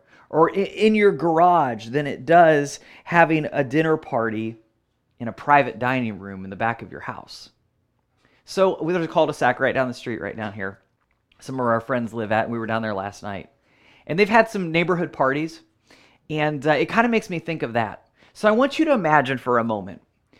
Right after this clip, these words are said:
what would it look like in a cul-de-sac like that? And maybe some of you live on a cul-de-sac. If you had your garage doors up, you had your front doors wide open, you had your back doors wide open, you had all your windows up, and it was just a-, air just straight through, and you could see through the houses, you could see everything, you could see into the courtyard.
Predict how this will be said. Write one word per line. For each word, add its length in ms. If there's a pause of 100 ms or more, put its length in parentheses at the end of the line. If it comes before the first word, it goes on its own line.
(120)
what 140
would 100
it 60
look 200
like 220
in 60
a 40
cul-de-sac 680
like 160
that? 120
And 80
maybe 160
some 200
of 120
you 120
live 160
on 80
a 60
cul-de-sac. 640 (240)
If 80
you 80
had 160
your 100
garage 440
doors 220
up, 160
you 60
had 80
your 100
front 360
doors 280
wide 280
open, 200
you 100
had 100
your 100
back 460
doors 280
wide 280
open, 240 (300)
you 140
had 200
all 280
your 200
windows 640
up, 160
and 80
it 40
was 120
just 240 (160)
a-, 140 (300)
air 300
just 240
straight 460
through, 140
and 60
you 60
could 160
see 320
through 160
the 80
houses, 400
you 80
could 140
see 320
everything, 420
you 80
could 160
see 400
into 260
the 100
courtyard. 600